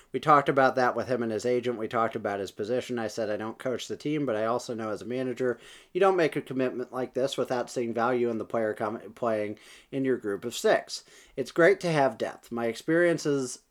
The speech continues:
show that centermen can go to the wing without much issue. Wingers can't go to the middle. That's more of an issue. You saw Robert Thomas, who played last season on right wing. He'll get back in the middle at some point. We've seen Schenner play left wing, go back in the middle. He might go back.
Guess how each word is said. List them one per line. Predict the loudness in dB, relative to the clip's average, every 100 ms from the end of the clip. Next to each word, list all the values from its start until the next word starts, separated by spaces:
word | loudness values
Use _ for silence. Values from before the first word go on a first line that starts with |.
| _ -6
show | 2 4 6
that | 2
centermen | 0 2 4 2 2
can | 0 2
go | 2
to | 2
the | 0
wing | -2 0 0
without | 2 0 0
much | -2 -2
issue. | 0 0 -2 -6
Wingers | -4 0 0 0
can't | -2 -2 0
go | -2
to | -2
the | 0
middle. | 4 4 4 0 -12 -20 _
That's | -2 -2 2
more | 6 6
of | 6
an | 0
issue. | -8 -8 -8
You | -4 -2
saw | 2 4
Robert | 4 4 2
Thomas, | 2 2 2 -2
who | -2
played | 0 0
last | 0 -2 -2
season | -2 -2 -2
on | -2
right | 0 -2 0
wing. | -2 0 -4 -8 -20 -10 4
He'll | 6
get | 6 6
back | 6 4 2
in | 2
the |
middle | 2 2 2
at | 2
some | -2 -6 -6
point. | -12 -12 -6
We've | -4
seen | -2 0 0
Schenner | 2 2 2 0
play | 0 2
left | 2 0 2
wing, | 0 2
go | 2 2
back | 2 2
in | 0
the | -2
middle. | 0 0 0
He | 0
might | 2 2 2
go | 0
back. | 0 -2 -4 -6